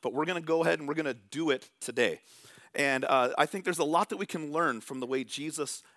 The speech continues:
entered into his, his last triumphant entry on Palm Sunday here. So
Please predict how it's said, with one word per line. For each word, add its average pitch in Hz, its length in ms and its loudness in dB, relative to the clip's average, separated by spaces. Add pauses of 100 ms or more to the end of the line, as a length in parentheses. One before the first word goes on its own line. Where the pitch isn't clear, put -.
(100)
entered 135 540 -4
into 135 340 -6
his, 120 160 -4
his 113 160 -10
last 143 280 -2
triumphant 139 500 -10
entry 123 480 -12 (420)
on 117 160 -4
Palm 107 300 -6
Sunday 104 340 -6
here. 87 220 -8
So 131 320 0